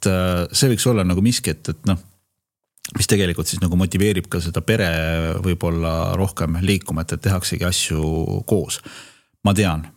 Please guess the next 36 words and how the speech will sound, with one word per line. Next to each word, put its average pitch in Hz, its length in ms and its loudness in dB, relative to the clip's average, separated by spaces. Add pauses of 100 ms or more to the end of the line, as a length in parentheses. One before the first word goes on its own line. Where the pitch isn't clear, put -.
praegusel 85 340 0
hetkel 85 240 -2
keegi 85 240 0
kuuleb, 85 380 0
ütleb, 85 180 -6
et - 240 -4
appa, - 300 0
appa, - 180 -2
mul 165 300 4
ei 139 100 2
ole 127 160 2
selleks 123 320 0
aega, 98 300 2
et, - 100 -8
et - 140 -10
mul 98 180 2
on, 95 120 2 (280)
äh, 87 640 2
mul 104 180 4
on 87 80 0
siin 90 160 0
tohutult 110 400 0
tegemist 90 600 0
ja, 90 160 2 (1080)
ja 95 220 2
ma 95 160 4
ei 98 80 2
tea, 95 160 2 (400)
on 90 80 2
siin 92 160 2
vaja 87 160 0
poes 113 320 4
käia 95 480 2
ja 87 80 0
süüa 113 400 2
teha 98 300 2